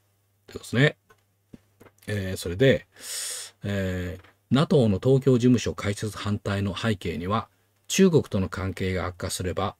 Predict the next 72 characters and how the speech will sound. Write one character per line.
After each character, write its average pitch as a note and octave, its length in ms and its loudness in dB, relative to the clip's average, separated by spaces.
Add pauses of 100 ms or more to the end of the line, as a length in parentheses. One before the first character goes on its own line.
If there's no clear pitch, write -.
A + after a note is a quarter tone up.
(340)
外 B2 200 2
交・ C3+ 280 4
貿 A#2 260 2
易 C3+ 200 4
の B2+ 100 4
両 A#2+ 220 4
面 A2 260 4
で A#2 200 2 (200)
フ - 220 -6
ラ D3 120 6
ン D3+ 60 4
ス C#3 120 0
が A#2+ 100 2
不 G2 140 0
利 F3 120 6
益 C3 220 4
を F2+ 140 0
被 G2+ 200 -4
る F2+ 220 -6 (260)
と F#3 100 6
の C#3 80 2
懸 - 160 -2
念 G#2+ 180 2
が G2 180 -4
あ G#2 80 0
る - 60 -6
と C#3 240 0
見 - 120 -4
ら E2+ 140 -2
れ - 80 -10
る」 - 100 -20 (560)
と G2+ 100 -4
い F2 60 -2
う E2 60 -6
こ F#2 80 -12
と - 60 -10
で - 60 -12
す - 140 -6
ね。 B2+ 240 0 (2500)
え G2 1000 -6
ー、 - 20 -14
そ A2 140 -6
し - 60 -6
て A2 100 0
ね、 A2+ 260 2 (360)
中 C#3+ 200 4
国 A#2 140 4
外 G#2 200 0
務 G#2 140 2
省 F#2 200 -2
は F2 120 -2
六 F#2+ 160 -2
日、 G2+ 240 -4 (360)
ナ A#2+ 140 4
ト C#3 160 4
ー A2+ 40 4
の F#2 100 0
東 A#2 200 0
京 A2 180 2
事 G2+ 40 0
務 G#2+ 160 2
所 F#2+ 140 -4
開 F#2+ 220 -6
設 - 240 -4
に A#2+ 200 2
改 A#2+ 280 0
め A#2 80 0
て - 80 -4
反 F2 200 -6
対 - 220 -10
し - 80 -8
た。 - 160 -12